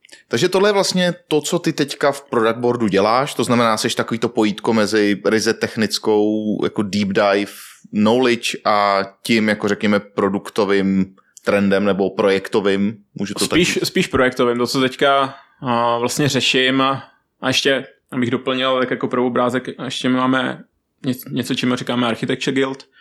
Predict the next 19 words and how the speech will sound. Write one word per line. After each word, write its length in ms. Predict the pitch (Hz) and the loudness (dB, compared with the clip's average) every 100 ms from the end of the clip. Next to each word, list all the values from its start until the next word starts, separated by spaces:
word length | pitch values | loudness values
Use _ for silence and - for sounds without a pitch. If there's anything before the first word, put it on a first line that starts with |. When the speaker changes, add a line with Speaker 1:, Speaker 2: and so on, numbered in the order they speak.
| - - - - _ - | -20 -20 -20 -20 _ -10
Speaker 2:
což 200 | - - | -4 0
je 100 | 123 | 0
prostě 320 | 113 - 127 | -2 -4 -2
gilda 400 | 120 120 120 123 | 0 0 0 0
nějakých 380 | 117 117 131 123 | 0 0 -2 -2
architektů 540 | 117 143 131 127 131 | -4 -4 -4 -2 -4
v 80 | 123 | -4
product 280 | 127 131 135 | -2 0 2
boardu. 560 | 156 139 147 147 143 _ _ _ _ _ _ _ - - | 0 0 0 0 -4 _ _ _ _ _ _ _ -18 -6
Co 80 | 135 | 0
my 100 | 127 | 0
jako 180 | 123 135 | 0 0
primárně 600 | 127 123 123 123 127 127 | 0 2 2 2 0 -2
řešíme, 340 | 127 - 127 | -2 0 -2
jsou 160 | 123 131 | 0 -2
nějaký 440 | 123 120 123 123 | -2 -2 0 0
jako 560 | 123 123 - 123 123 123 - _ _ _ - | 0 -2 0 0 0 -4 -14 _ _ _ -10
dlouhodobý, 840 | 135 135 123 135 131 120 127 127 | -2 0 0 0 0 0 0 0
strategický, 1120 | - 127 123 127 123 127 - 127 123 123 120 | -2 -2 0 0 -2 -2 -2 0 2 0 -4